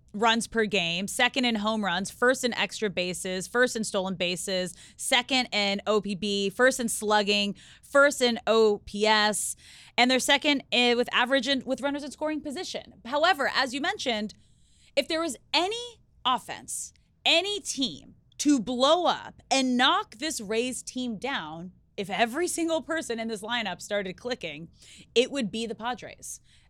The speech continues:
Every single star they have on this team is a,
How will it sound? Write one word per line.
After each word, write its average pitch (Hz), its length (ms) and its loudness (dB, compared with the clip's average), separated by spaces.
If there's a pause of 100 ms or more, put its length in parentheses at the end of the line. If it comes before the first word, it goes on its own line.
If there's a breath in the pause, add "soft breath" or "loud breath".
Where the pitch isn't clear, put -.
(100)
Every 277 380 2
single 277 320 -2
star 240 340 0
they 196 120 -2
have 208 440 -6
on 214 200 -6
this 185 220 -10
team 170 540 -12 (920)
is 226 240 2
a, 180 160 -6